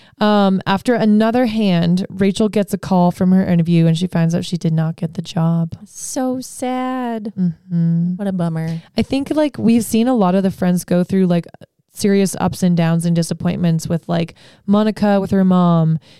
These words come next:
Speaker 1: and Chandler with his mom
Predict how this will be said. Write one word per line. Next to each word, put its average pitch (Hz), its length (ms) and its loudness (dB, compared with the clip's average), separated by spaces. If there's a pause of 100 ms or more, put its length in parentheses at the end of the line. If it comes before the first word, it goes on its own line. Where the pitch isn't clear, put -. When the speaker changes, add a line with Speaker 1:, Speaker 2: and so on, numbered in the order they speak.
(140)
Speaker 1:
and 185 120 -2
Chandler 220 680 2
with 196 480 0
his 214 400 0
mom 170 600 2